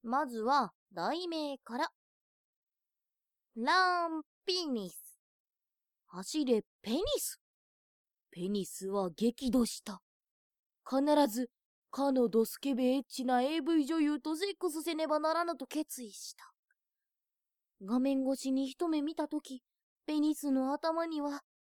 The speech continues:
血が上り、大きく顔を膨らませた。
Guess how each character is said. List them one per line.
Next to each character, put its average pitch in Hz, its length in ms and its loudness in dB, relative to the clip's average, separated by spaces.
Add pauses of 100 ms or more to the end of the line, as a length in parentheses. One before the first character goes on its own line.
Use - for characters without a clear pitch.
血 370 260 -2
が 403 180 2
上 392 320 4
り、 381 200 2 (400)
大 269 420 0
き - 180 -20
く 247 220 -10
顔 330 500 0
を 294 60 -4
膨 359 260 -4
ら 392 100 4
ま 403 160 2
せ 359 120 -8
た。 262 200 -10